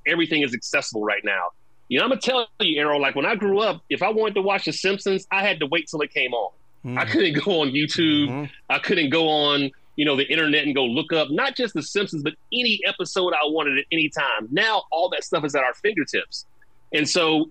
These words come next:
Speaker 1: anything we want, any piece of information, um, any question that we have, any T V show, any song we wanna listen to, is all accessible from this thing we call our cell phone.
Speaker 2: Yep.
Speaker 1: But I don't come from that time. And I think what's happened over the years is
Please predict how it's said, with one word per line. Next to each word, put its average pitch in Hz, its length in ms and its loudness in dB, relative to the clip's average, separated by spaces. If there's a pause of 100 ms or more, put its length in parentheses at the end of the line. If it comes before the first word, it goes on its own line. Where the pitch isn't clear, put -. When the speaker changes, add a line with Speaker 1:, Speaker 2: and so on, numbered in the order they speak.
(140)
Speaker 1:
anything 220 420 2
we 202 100 2
want, 190 360 2
any 190 160 2
piece 196 240 -2
of 151 60 -2
information, 180 840 2 (320)
um, 123 360 2
any 156 200 2
question 196 420 0
that 180 140 2
we 185 100 2
have, 165 520 2
any 131 400 2
T 196 240 2
V 185 140 2
show, 180 400 4
any 147 160 2
song 185 340 0
we 190 60 2
wanna 180 160 2
listen 175 280 -2
to, 170 180 2 (360)
is 143 160 0
all 196 180 2
accessible 170 720 -2
from 156 200 -2
this 156 160 0
thing 156 180 2
we 147 80 2
call 143 160 0
our 131 120 2
cell 139 260 0
phone. 101 300 -2
Speaker 2:
Yep. 113 280 -10 (240)
Speaker 1:
But 147 200 2 (180)
I 196 120 0
don't 233 200 0
come 247 120 0
from 190 140 0
that 120 160 0
time. 95 340 0
And 120 120 0
I 147 60 0
think 165 260 -2
what's 143 180 -4
happened 208 340 0
over 170 160 2
the 151 60 2
years 214 300 0
is 151 280 0